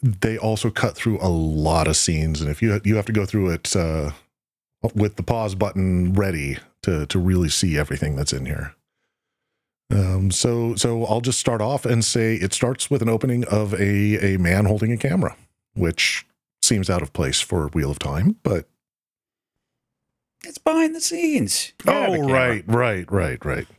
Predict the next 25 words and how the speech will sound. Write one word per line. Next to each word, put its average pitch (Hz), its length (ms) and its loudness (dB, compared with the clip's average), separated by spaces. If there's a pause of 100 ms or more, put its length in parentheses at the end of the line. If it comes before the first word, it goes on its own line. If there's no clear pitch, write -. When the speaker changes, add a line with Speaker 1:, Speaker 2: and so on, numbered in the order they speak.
(140)
Speaker 2:
<laughs> - 0 - (440)
Speaker 1:
That, - 520 -2
yeah. - 180 0
Speaker 2:
It - 600 -16
says 202 200 0
right 208 140 0
there, 214 140 2
"Behind 214 720 0 (100)
the 202 100 2
scenes." 220 580 2
It's 120 180 2
in 208 120 4
the 208 100 4
title. 185 520 0 (880)
Speaker 1:
So 123 200 0
behind 139 320 0
the 127 40 0
scenes 123 280 0
means 110 200 2
behind 107 340 0
the 98 60 -4
guy 92 160 2
with 87 100 -2
the - 60 -4
camera. 71 380 -2